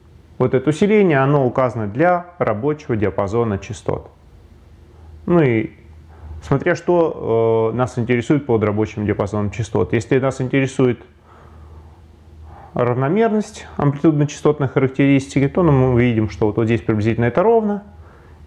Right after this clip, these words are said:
Соответственно, опустив сюда линию, мы можем посмотреть,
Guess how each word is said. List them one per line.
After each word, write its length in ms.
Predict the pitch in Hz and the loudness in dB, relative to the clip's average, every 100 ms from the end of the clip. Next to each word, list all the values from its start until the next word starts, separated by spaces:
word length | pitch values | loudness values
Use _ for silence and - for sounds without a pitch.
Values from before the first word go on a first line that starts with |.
| - | -4
Соответственно, 600 | 117 120 113 117 110 110 - - - | -2 -2 -2 -2 -2 -4 -16 -18 -8
опустив 440 | - - 104 110 | -6 -4 -2 -2
сюда 420 | - 110 113 113 - | 0 0 0 -2 -6
линию, 500 | 123 147 196 214 214 - - - - | -2 2 2 2 0 -6 -20 -14 -2
мы 80 | 190 | 2
можем 360 | 151 135 127 - - - - - - | 2 0 -4 -8 -20 -20 -20 -14 -6
посмотреть, 680 | 135 147 139 190 202 196 | -2 -2 0 0 0 -2